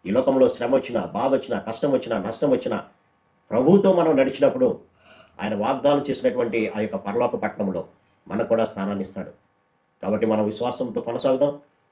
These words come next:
వాగ్దానం చేసిన వాటిలో నమ్మదగినని విశ్వసిద్దాం. అటు కృపా పరిశుద్ధాత్మ దేవుడు మనందరం దయచేయును గాక. ఆమేన్. ప్రార్థన. సర్వశక్తుడా, ప్రేమ గల మా తండ్రి, మా నిరీక్షణకర్తవు నీవే ప్రభువా. ఏవైతే నీ వాగ్దానం చేసావో, ఆ వాగ్దానం చేయబడిన అన్నిటినీ కూడా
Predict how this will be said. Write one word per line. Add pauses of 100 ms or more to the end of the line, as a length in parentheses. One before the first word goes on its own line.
(140)
వాగ్దానం
చేసిన
వాటిలో
నమ్మదగినని
విశ్వసిద్దాం. (440)
అటు
కృపా
పరిశుద్ధాత్మ
దేవుడు
మనందరం
దయచేయును
గాక. (480)
ఆమేన్. (120)
ప్రార్థన.
సర్వశక్తుడా,
ప్రేమ
గల
మా
తండ్రి, (520)
మా (100)
నిరీక్షణకర్తవు
నీవే
ప్రభువా. (500)
ఏవైతే
నీ
వాగ్దానం
చేసావో, (440)
ఆ (100)
వాగ్దానం
చేయబడిన
అన్నిటినీ
కూడా